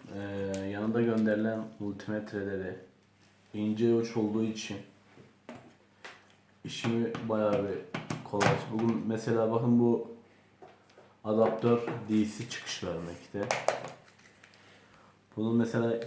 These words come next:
iç her zaman artı, dış eksidir şurası, dış tarafı. Bakın yirmi volt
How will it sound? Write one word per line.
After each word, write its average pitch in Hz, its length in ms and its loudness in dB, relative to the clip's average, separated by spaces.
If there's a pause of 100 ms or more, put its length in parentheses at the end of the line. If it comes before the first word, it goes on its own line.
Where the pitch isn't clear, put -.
(120)
iç 117 240 -2
her 120 120 4
zaman 117 420 0 (640)
artı, 113 560 0 (260)
dış - 220 -10 (1600)
eksidir 101 460 -6
şurası, 92 460 -12
dış 95 160 -12
tarafı. 110 540 -10 (2250)
Bakın 113 400 -4
yirmi 110 500 2
volt 120 460 4